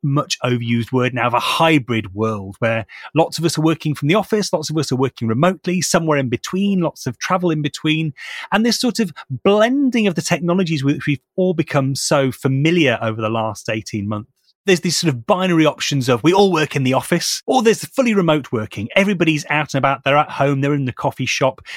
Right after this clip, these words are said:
there's no central office, and the hybrid model is somewhere in between. I think what we're heading towards is this sort of eighty twenty split where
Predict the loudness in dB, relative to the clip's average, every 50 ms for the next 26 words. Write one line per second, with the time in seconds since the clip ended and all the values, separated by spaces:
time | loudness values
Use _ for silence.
0 | -8 -4 -2 0 2 2 2 2 2 0 -2 -2 -2 -4 -4 -4 -4 -4 -2 -2
1 | -4 -4 -4 -8 -12 -12 -14 -10 -4 -2 0 2 4 4 2 2 2 2 0 0
2 | 0 -2 -2 0 0 0 2 2 2 2 0 -2 -2 -4 -4 -2 -2 -2 -4 -6
3 | -10 -6 _ -2 0 2 2 2 2 2 4 2 2 2 2 2 2 2 2 0
4 | 0 0 0 -2 -2 -2 -2 -2 -2 -2 -2 0 0 -2 -2 -2 -2 0 0 0
5 | 0 -2 -4 -4 -2 -2 -2 -2 -4 -6 -8 -8 -8 -10 -8 -6 -4 -4 -4 -6
6 | -6 -4 -2 -2 -2 -2 -4